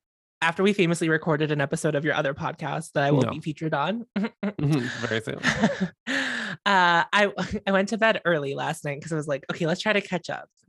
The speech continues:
Speaker 1: 'Cause I'm, I, I don't mind sleeping in on the weekends, but I do feel like I'm losing free time by sleeping in on the weekends. 'Cause it's not like I'm staying
Speaker 2: Uh-huh.
Speaker 1: up late. It's just, like, I'm going to bed at the same time,
Speaker 2: <laughs> Right.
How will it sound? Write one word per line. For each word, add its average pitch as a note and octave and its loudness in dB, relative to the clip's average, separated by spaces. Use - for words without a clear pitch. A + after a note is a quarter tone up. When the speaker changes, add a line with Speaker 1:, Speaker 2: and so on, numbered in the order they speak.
Speaker 1:
'Cause A#3 2
I'm, B3+ 2
I, A#3 2
I C4 4
don't B3+ 4
mind G3 6
sleeping G#3+ 0
in G#3+ 4
on G#3+ 4
the G#3+ 4
weekends, G#3+ 2
but G3 2
I F3+ 4
do G#3 -2
feel A#3 -2
like G#3+ 0
I'm E3 -4
losing E3+ -2
free E3 -6
time F#3+ 2
by G3 2
sleeping G3 -4
in G3+ 0
on G3 0
the G3+ -2
weekends. G3+ -4
'Cause G#3+ -4
it's G#3+ -6
not D#4+ 4
like C4+ 0
I'm F#3 -2
staying C3 -2
Speaker 2:
Uh-huh. D#3+ -2
Speaker 1:
up F#3 -4
late. D3 -4
It's F3 -8
just, - -6
like, F#3 0
I'm - -2
going A#3+ 2
to G3+ 2
bed G3 -2
at F#3 2
the F#3 -6
same D#3+ -6
time, D#3 -6
Speaker 2:
<laughs> - -16
Right. C#3 4